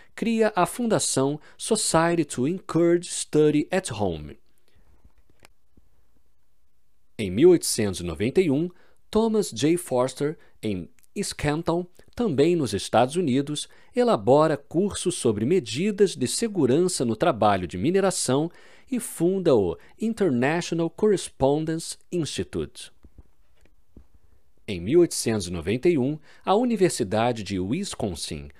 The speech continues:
organiza cursos por correspondência nos serviços de extensão universitária. Em mil oitocentos e noventa e dois, a Universidade de Chicago cria a Divisão de Ensino por Correspondência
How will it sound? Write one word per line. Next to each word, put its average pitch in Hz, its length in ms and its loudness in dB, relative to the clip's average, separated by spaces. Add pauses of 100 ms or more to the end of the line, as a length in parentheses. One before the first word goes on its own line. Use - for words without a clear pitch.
organiza 190 800 0
cursos - 580 -4
por - 260 -4
correspondência 123 1000 -2 (240)
nos 233 160 -4
serviços 175 680 -2
de 104 400 -8
extensão 170 880 -2
universitária. 156 1000 -4 (600)
Em 95 120 -4
mil 110 180 2
oitocentos 120 440 0
e 104 40 -4
noventa 98 360 -2
e 180 60 0
dois, 135 440 0 (280)
a 196 100 -2
Universidade 143 920 0
de 90 120 -6
Chicago 127 800 0 (280)
cria 214 440 0
a 170 120 0
Divisão 175 640 0
de 175 120 0
Ensino 160 500 -2
por 131 300 -2
Correspondência 127 1120 -2